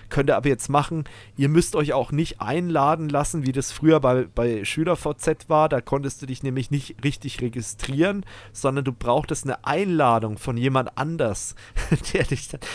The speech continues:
also es war so gesehen ein sehr exklusiver Kreis, der da war, der mittlerweile dann halt Millionen, äh, User umfasst, aber die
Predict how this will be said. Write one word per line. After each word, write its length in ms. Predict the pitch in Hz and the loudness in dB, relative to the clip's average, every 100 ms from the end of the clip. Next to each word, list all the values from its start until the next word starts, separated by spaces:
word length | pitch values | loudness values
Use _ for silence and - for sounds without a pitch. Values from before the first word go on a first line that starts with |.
| - | -6
also 180 | 131 131 | -2 -2
es 120 | 127 | 0
war 120 | 131 131 | 2 2
so 160 | 151 | 2
gesehen 340 | 147 147 151 - | 2 2 2 0
ein 140 | 127 | 0
sehr 240 | - 117 | 0 0
exklusiver 720 | 127 - - 120 160 196 175 | -2 -4 -4 -4 -4 2 2
Kreis, 440 | 120 107 95 131 - | 2 -2 0 0 0
der 140 | 131 | 2
da 160 | 135 127 | 2 4
war, 180 | 135 143 | 2 2
der 140 | 120 | 0
mittlerweile 540 | 120 139 123 113 123 | 0 0 0 0 0
dann 200 | 120 113 | 0 0
halt 220 | 120 117 120 | 0 -2 -2
Millionen, 760 | 120 107 123 165 160 127 127 | -2 0 2 2 0 -2 -6
äh, 220 | 90 123 117 | -4 -2 0
User 480 | 131 180 175 131 | 0 2 2 2
umfasst, 420 | 127 120 131 - 113 | 0 0 0 0 -2
aber 180 | 113 | -2
die 220 | 113 120 | -4 -8